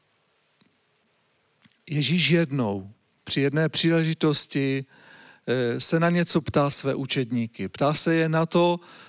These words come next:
co si o něm myslí lidé, že je. Kým je? Kým je Ježíš? A, eh, předpokládám,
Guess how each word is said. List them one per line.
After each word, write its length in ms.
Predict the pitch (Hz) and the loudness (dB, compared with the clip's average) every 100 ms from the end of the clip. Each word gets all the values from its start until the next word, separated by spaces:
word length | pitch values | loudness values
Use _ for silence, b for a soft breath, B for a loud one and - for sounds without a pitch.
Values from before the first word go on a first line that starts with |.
| B | B
co 200 | - 175 | -2 0
si 420 | - 202 202 190 - | 0 0 0 -2 -4
o 140 | 170 170 | -2 0
něm 280 | 170 165 | 0 0
myslí 500 | 156 151 151 - 156 | 0 -2 -2 -2 -2
lidé, 420 | 147 143 143 139 127 | 0 0 0 0 -2
že 180 | 135 | -2
je. 340 | 123 113 95 85 _ _ _ | -2 -4 -6 -10 _ _ _
Kým 280 | - 175 165 | -6 -2 -2
je? 320 | 151 139 120 131 _ _ _ _ _ _ _ _ _ _ _ _ | -2 -4 -6 -12 _ _ _ _ _ _ _ _ _ _ _ _
Kým 220 | - 139 139 | -10 -8 -4
je 140 | 131 | -4
Ježíš? 640 | 120 117 - 117 - - _ _ B B B B B B B B B _ | -4 -8 -10 -12 -16 -16 _ _ B B B B B B B B B _
A, 560 | 135 135 135 127 127 120 _ _ _ _ _ - | -4 -2 0 -2 -4 -8 _ _ _ _ _ -16
eh, 40 | 190 135 131 120 | -10 -8 -8 -10
předpokládám, 1040 | - - - 156 - 151 151 156 156 151 143 | -8 -8 -6 -8 -2 0 0 0 -2 -6 -10